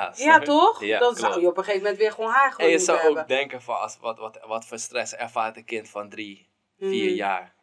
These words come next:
Speaker 2: weet
Speaker 1: Ja.
Speaker 2: je? Maar
Speaker 1: Veel meer dan we het beseffen.
Speaker 2: Nee, zeker, zeker.
Speaker 1: Mhm.
Speaker 2: Maar als ik mijn moeder spreek, zegt ze van, "Dat was wel een periode dat ik veel stress had en, eh, de relatie met je vader liep ook niet zo lekker."
Speaker 1: Mhm.
Speaker 2: Dus dat zou,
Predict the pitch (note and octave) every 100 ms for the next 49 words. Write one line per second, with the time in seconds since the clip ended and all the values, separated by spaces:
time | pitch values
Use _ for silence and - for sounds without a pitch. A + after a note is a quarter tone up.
0 | - F#3+ F#3 - - _ _ G#2 G2 G2
1 | _ _ _ _ _ _ _ _ _ G3
2 | G3 F#3+ F3+ F3 E3 E3 - - D3+ C#3+
3 | C#3 C#3+ A#2 C3+ C3 A#2+ G#2+ - - G3
4 | F#3 A2+ G2+ - - - A2+ G#2 A2 G#2+
5 | G#2 - G#2 G2 G2+ - G2+ G2+ G2+ G2+
6 | F#2+ G#2+ G2 F#2+ G#2+ G2+ G2+ G2 F#2+ F2+
7 | F2+ F2 _ _ _ _ _ _ _ _
8 | _ _ A2 A#2+ - - A#2 A2+ - A2+
9 | G#2+ - A2+ C#3 - G2 F#2+ F#2 _ _
10 | _ _ _ G2 F#2 F2+ F2 F#2 F2 G2
11 | F#2+ F#2+ F#2+ F#2 F#2 - F#2 F#2 F#2 G2
12 | - G2 G2+ - F#2+ F#2+ G2 - B2 -
13 | G3 F#3+ F#3 F3+ - A#2+ A#2 B2+ A2 A2